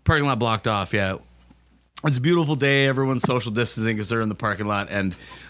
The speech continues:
um, you know, uh, fuck you,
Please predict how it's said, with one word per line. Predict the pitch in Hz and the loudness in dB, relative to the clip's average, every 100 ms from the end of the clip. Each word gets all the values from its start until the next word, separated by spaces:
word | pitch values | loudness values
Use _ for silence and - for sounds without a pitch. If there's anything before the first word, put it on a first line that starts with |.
| - | -8
um, | 98 98 95 92 92 82 | -2 0 0 0 -2 -6
you | - 107 | -4 -2
know, | 98 95 92 | 0 0 -4
uh, | - 53 - 64 60 60 - 104 101 | -8 -10 -10 -12 -14 -14 -12 -12 -10
fuck | - 104 | -6 -6
you, | - | -8